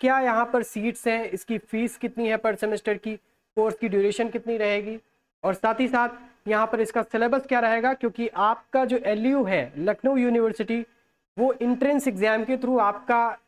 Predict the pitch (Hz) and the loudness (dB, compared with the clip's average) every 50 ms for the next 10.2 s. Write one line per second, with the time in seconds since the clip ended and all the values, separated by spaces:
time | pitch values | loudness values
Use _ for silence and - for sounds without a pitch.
0 | _ _ _ _ _ - 202 196 202 208 208 208 233 220 202 - 208 202 196 202 | _ _ _ _ _ -4 -2 0 2 2 2 0 0 -2 0 0 0 0 0 0
1 | - 226 214 208 202 196 196 214 202 220 226 214 - 175 180 180 180 170 151 139 | 0 0 2 2 2 2 0 0 0 0 -2 -4 -4 -2 -2 0 0 0 0 -2
2 | 120 120 - _ _ - - 214 - 285 269 277 - 220 220 220 - 170 156 151 | -6 -10 -14 _ _ -8 -6 -4 -2 -2 -4 -2 0 -2 -2 -2 -4 -6 -6 -6
3 | 139 139 143 131 - 139 127 123 117 120 117 _ _ _ _ _ _ _ _ _ | -6 -6 -8 -12 -10 -10 -12 -12 -12 -14 -16 _ _ _ _ _ _ _ _ _
4 | _ _ _ _ - 240 - - - 254 254 269 247 294 320 294 269 277 269 269 | _ _ _ _ -10 -10 -6 -2 0 0 2 2 2 2 2 2 4 2 2 2
5 | 262 269 269 277 269 - 254 240 247 262 262 262 269 277 262 240 226 - 247 254 | 0 0 -2 -2 0 2 2 2 2 2 2 2 2 2 0 0 0 0 0 0
6 | 247 247 247 185 185 214 214 220 208 208 208 226 220 220 220 202 202 196 220 254 | 0 -2 -2 0 0 0 2 2 2 2 2 2 2 2 2 2 2 2 0 -2
7 | - _ _ _ _ _ - 226 226 277 269 247 277 285 226 233 269 214 208 254 | -4 _ _ _ _ _ -2 -2 0 0 0 0 0 -2 0 0 0 2 2 2
8 | 254 254 302 - - 262 247 254 240 233 240 240 220 - 254 254 247 254 254 254 | 2 2 0 0 0 -2 0 0 2 2 2 0 0 0 0 0 0 2 2 2
9 | 240 226 220 220 220 - 233 190 208 208 214 226 214 196 202 190 208 208 214 220 | 4 2 2 0 0 -2 0 2 2 2 2 2 2 2 2 2 2 0 0 0
10 | 220 220 240 254 | 0 0 -2 -4